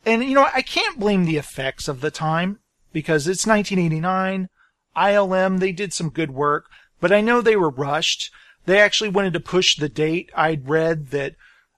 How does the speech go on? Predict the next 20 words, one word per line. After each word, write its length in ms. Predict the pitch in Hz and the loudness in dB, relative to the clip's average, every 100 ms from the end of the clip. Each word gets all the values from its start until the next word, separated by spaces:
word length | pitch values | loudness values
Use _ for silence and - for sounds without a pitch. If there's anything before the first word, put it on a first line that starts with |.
| - | -4
uh, 240 | 151 147 | -2 0
Ivan 260 | 160 170 165 | 0 0 0
Reitman 320 | 165 165 165 | -2 -2 -6
said, 260 | - 156 135 | -4 -4 -2
"Can 180 | - | -2
we 120 | 196 180 | 0 0
have 300 | 190 196 165 | 2 2 0
June 240 | 170 180 | -2 -2
twenty-third?" 800 | - 185 165 139 175 160 135 135 - | -2 -4 -4 -2 0 0 -2 -14 -12
And 120 | 151 165 | -6 -4
they 100 | 170 | -4
said, 380 | - 156 139 120 | 0 0 -2 -6
"No, 680 | 131 147 208 190 139 123 123 - _ _ _ _ _ _ - | -4 2 4 4 0 -6 -12 -20 _ _ _ _ _ _ -2
that's 260 | 170 185 | 0 0
Batman." 680 | 135 175 170 170 147 117 131 | 0 2 2 0 -8 -12 -16
And 100 | 147 | -4
they 60 | 165 | 0
were 80 | 160 | 2
like, 180 | 156 - | 0 2
"Oh." 520 | 208 269 233 185 131 | 2 6 4 4 -2